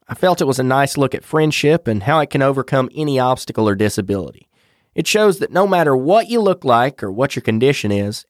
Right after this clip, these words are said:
everyone deserves that someone in their life that will stick by them no matter what. For Max, that was Freak. And for Freak, that was Max.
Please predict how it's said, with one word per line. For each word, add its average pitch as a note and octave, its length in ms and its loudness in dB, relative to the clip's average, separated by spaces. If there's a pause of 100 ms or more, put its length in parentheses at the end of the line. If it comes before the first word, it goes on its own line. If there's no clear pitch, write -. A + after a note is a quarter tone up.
everyone E3 420 2
deserves C3 480 2
that A#2 220 0
someone C#3+ 400 0
in A2 80 0
their G#2 140 2
life G#2+ 260 0
that - 80 -18
will G#2+ 140 -10
stick - 340 -4
by B2+ 260 2
them A#2+ 180 0
no G#2 140 4
matter G#2 260 2
what. A#2+ 380 -2 (580)
For - 100 -2
Max, G3 560 0 (200)
that C#3 180 -6
was D3 140 -4
Freak. D3 460 -4 (380)
And A2 140 -2
for A#2 120 0
Freak, F#3+ 640 -2 (200)
that - 160 -8
was A2+ 120 -8
Max. - 560 -6